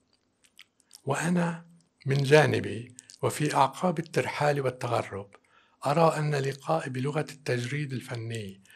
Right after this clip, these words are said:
بعيدًا عن الأرض التي تبلور فيها لقاء الحضارات القديمة ليس سوى التعبير عن علاقتي الوثيقة بالعالم الذي أعيش فيه، بقدر ما هو تعبير عن علاقتي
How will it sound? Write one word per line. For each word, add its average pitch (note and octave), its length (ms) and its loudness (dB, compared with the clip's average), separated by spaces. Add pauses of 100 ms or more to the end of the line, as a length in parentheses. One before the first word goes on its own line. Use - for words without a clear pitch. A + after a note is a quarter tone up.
(300)
بعيدًا C3+ 560 2
عن C3+ 100 0
الأرض B2+ 520 -4
التي A#2 320 -6
تبلور C3 600 -2
فيها F#2+ 540 -8 (380)
لقاء C3+ 460 -2
الحضارات B2 760 -2
القديمة A#2+ 680 -8 (380)
ليس F3 360 0
سوى C3+ 280 -2
التعبير A#2+ 800 -8 (320)
عن B2 200 0
علاقتي C3 640 -2
الوثيقة B2 720 -6 (400)
بالعالم C3 500 -2
الذي B2 400 -4
أعيش B2 380 -4
فيه، A#2 420 -10 (340)
بقدر C#3 500 0
ما B2+ 120 -2
هو B2+ 220 -2
تعبير A2+ 760 -4 (380)
عن A#2 180 -2
علاقتي A#2+ 840 -4